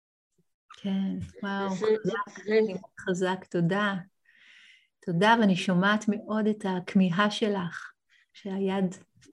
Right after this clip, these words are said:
Speaker 1: שמישהו יחזיק את היד.
Speaker 2: כן, עייפות.
Speaker 1: כן, וגם, את יודעת, זה אולי לא מחליף את זה, אבל, אבל קודם כל אנחנו.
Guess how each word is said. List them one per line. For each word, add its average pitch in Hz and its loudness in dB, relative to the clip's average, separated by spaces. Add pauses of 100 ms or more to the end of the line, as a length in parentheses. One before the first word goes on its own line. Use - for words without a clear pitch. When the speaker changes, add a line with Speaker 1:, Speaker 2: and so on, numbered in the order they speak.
(600)
Speaker 1:
שמישהו 208 0
יחזיק 226 2
את 226 0
היד. 185 0 (960)
Speaker 2:
כן, 240 -6 (280)
עייפות. 208 2 (1000)
Speaker 1:
כן, 185 -8 (340)
וגם, 240 6 (120)
את - -10
יודעת, 220 -2 (680)
זה 202 4
אולי 208 8
לא 214 6
מחליף 214 2
את 233 2
זה, 175 0
אבל, 170 0 (380)
אבל 190 -6
קודם 262 -2
כל 240 0
אנחנו. 190 -4